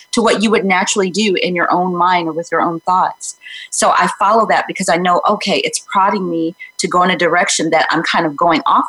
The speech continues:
of. You know, that's why it seems like it's contrary. And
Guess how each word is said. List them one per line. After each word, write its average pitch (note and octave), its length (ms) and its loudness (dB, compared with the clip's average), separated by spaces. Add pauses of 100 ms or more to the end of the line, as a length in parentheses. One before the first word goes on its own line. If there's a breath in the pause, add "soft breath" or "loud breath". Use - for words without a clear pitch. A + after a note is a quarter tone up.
(140)
of. - 120 -8 (140)
You E3+ 140 -2
know, D#3+ 140 2
that's E3 280 -2
why F3 100 2
it D#3 80 0
seems E3+ 200 -4
like D#3 140 -4
it's - 120 -10
contrary. G3 680 -2 (520 loud breath)
And F#3 400 2